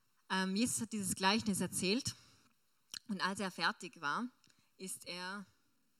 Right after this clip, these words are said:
mit den Jüngern alleine, ohne den anderen Menschen, ist er zurück in das Haus gegangen. Also er ist von der Öffentlichkeit an einen privaten Ort gegangen. Und ich liebe jetzt diese Stelle, ähm,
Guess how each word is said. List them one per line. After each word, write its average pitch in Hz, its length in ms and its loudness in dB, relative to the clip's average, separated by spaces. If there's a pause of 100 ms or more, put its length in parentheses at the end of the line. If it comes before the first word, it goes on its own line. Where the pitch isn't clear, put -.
(120)
mit 190 200 -8
den 175 220 -6
Jüngern 226 340 0
alleine, 175 640 -2
ohne 196 240 -6
den 180 280 -12 (180)
anderen 180 380 -6
Menschen, 180 420 -4
ist - 220 -8
er 180 80 -8
zurück - 500 -2
in 190 120 -6
das 175 240 -4
Haus 156 300 -4
gegangen. 151 440 -10 (380)
Also 170 200 -6
er 180 60 -2
ist 180 80 -6
von 185 160 -6
der 180 120 -4
Öffentlichkeit 196 920 -4 (360)
an 160 140 -10
einen 160 180 -10
privaten 175 560 4
Ort 147 480 0 (500)
gegangen. 139 500 -2 (280)
Und 196 100 0
ich 190 140 -2
liebe 233 260 4
jetzt - 240 -2
diese 175 160 -8
Stelle, 196 440 -2 (600)
ähm, 170 480 -8